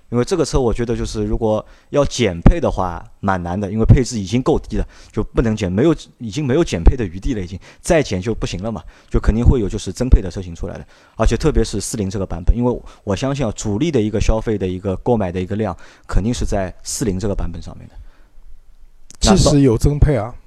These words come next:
Speaker 2: 也增不到你这种程度的，稍微加点小东西最多了，加个
Speaker 1: 啊，可以增的，因为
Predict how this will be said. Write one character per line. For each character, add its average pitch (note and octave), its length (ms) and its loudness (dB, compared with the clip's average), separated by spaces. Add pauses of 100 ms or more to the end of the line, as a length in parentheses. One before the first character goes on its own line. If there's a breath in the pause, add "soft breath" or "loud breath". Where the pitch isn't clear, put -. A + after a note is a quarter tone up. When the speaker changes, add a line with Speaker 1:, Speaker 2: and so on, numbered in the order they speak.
(140)
Speaker 2:
也 B2 160 -2
增 E3 200 2
不 D#3 80 0
到 D3+ 200 2
你 A2 160 -6
这 C3+ 120 2
种 B2 120 -4
程 G#2+ 200 -6
度 A2 140 -8
的， G#2 100 -12
稍 D3 200 -2
微 D#3 120 2
加 D3 220 0
点 C3+ 160 -4
小 A2 180 -2
东 B2+ 160 -8
西 A#2+ 140 -8
最 B2+ 180 -2
多 B2 200 -4
了， F#2+ 80 -8
加 C3+ 240 2
个 C#3 100 0
Speaker 1:
啊， - 20 6
可 D3 60 6
以 C3+ 80 2
增 A#2+ 100 -4
的， A2 100 -2
因 C3 100 -2
为 B2 200 2